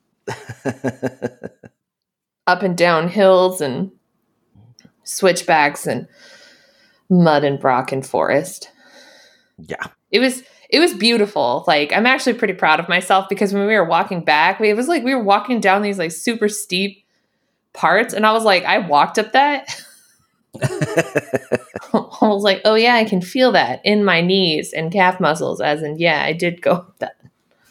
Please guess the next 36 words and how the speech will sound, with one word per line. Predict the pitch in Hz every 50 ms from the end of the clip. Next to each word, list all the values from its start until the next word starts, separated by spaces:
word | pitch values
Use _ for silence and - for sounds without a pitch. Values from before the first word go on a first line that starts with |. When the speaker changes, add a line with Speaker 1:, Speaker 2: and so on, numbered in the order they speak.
| _ _ _ _ _ _ _ _ _ _ _ _ _ _ _ _ _ _ _
Speaker 2:
Um, | - 151 - - - -
Speaker 1:
Yeah. | 185 - - - - 87 - _ -
Speaker 2:
but | 202
we | 208
got | 220 220 214 220
some | 233 208
great | 196 190 170 - -
photos. | 180 160 - - - - 170 175 175 - - _ _ _ _ _ _
So | - - 180
that | 175 160 147
was | - 151 -
good. | - 165 165 170 - _ _ _ _ _ _ _ -
Um, | 165 156 160 - - 170 175 -
that's | 185 190 208
what | 233
we | 233 233
did | 214 214 202 196 185
most | 185 175 175 175 -
of | - 156 165
yesterday. | 156 151 151 - - - 131 127 131 131 135 147 - -
So. | - - - - - - - 165 170 - _ _ _ _ _ _ _ _ _ _ _ _ _ _ _ _ _ _ _ _ _ _ _ _ _ _ _ _
Speaker 1:
Yeah, | 110 104 98
that's | 110 120 - 127
a | 113
long, | 107 101 98 95 92 90 -
that's | 113 101 - 98
a |
long | 92 87 85 78
walk. | 71 60 - - - - - _ _ -
That, | 95 80 - - 90
that | 98 80 78
would | 90 80
take | - 90 78 -
me | - 76
some | - - 71 67
time. | 69 - - -